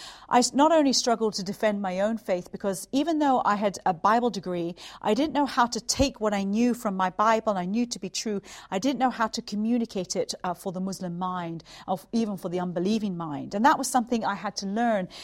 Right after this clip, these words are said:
as I continued to work and talk with Muslims.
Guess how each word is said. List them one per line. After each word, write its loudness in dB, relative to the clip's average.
as -2
I 4
continued 0
to -4
work -2
and -6
talk -4
with -10
Muslims. -8